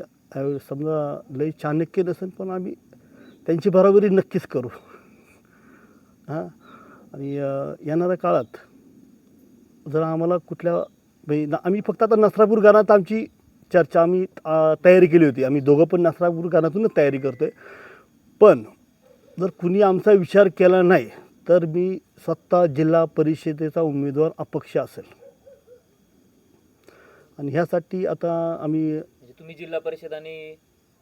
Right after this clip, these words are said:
Speaker 2: सरपंच
Speaker 1: हां, सरपंच मी जेव्हा, आम्हाला जेव्हा कुणी विचारत नाही घेतलं नसरापूर गणातून, तर मी स्वतः जिल्हा परिषद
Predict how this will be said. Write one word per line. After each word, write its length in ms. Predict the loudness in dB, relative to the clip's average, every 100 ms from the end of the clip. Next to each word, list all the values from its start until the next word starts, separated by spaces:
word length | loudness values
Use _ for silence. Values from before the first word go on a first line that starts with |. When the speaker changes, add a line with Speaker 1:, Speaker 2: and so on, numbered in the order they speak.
| _ _
Speaker 2:
सरपंच 360 | -18 -14 -14 -14 -16 -18 -20 _ _ _ -8
Speaker 1:
हां, 560 | 4 6 8 6 -2 -10
सरपंच 540 | 2 2 6 6 6 -2
मी 380 | 0 2 0 -2 2
जेव्हा, 300 | 4 4 2 _ _ -8
आम्हाला 420 | -4 4 8 8
जेव्हा 280 | 8 6 4
कुणी 300 | 0 -2 -4
विचारत 360 | 2 4 4
नाही 200 | 2 0
घेतलं 300 | 2 0 -2 -4
नसरापूर 480 | -8 -6 -2 -2 0
गणातून, 420 | 0 0 -2 -8 -18 _ _ _ _ _ -20 -20 -20 _ -10
तर 140 | -4
मी 100 | -4
स्वतः 320 | -2 -2 0
जिल्हा 300 | 0 0 0
परिषद 380 | 0 -4 -4